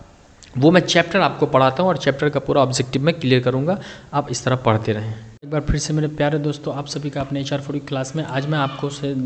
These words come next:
अब मैं, आज मैं आपको फिरार chapter पढ़ाने जा रहा हूँ, जो कि सैयद मोहम्मद मोहसिन ने लिखा है।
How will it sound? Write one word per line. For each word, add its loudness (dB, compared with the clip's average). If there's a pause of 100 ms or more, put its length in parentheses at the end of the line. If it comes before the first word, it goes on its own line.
(500)
अब 0
मैं, 2
आज 4
मैं 0
आपको 2 (440)
फिरार 8
chapter 2
पढ़ाने -2
जा -4
रहा -4
हूँ, -14 (280)
जो 4
कि 0
सैयद 6
मोहम्मद 4
मोहसिन 4
ने 8
लिखा 2
है। -4